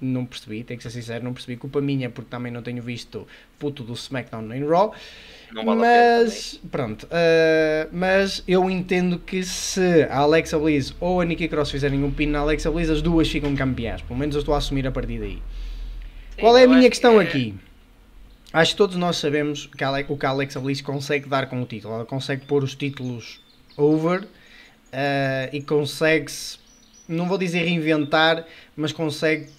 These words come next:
Speaker 1: extrapolar-se a si própria quando é campeã. É, é aquele típico cabide. Tu pões o título e sabes que o título ali está bem.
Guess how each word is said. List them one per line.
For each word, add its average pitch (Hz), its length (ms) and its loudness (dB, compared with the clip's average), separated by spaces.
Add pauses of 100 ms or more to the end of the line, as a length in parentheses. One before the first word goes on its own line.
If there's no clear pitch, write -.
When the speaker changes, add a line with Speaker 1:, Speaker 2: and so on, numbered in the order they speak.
Speaker 1:
extrapolar-se 160 680 -2
a 147 40 -2
si 147 120 -6
própria 147 340 -2
quando 143 220 -2
é 131 60 -2
campeã. 120 360 -6
É, 170 460 0
é - 40 2
aquele 180 260 -2
típico - 420 -6
cabide. 135 420 0
Tu 147 100 -6
pões 165 180 0
o 156 100 -4
título 160 280 -4
e 143 40 -4
sabes 147 180 -2
que - 60 -14
o 139 40 -8
título 139 280 -6
ali 139 80 -2
está 135 160 -8
bem. 98 180 -10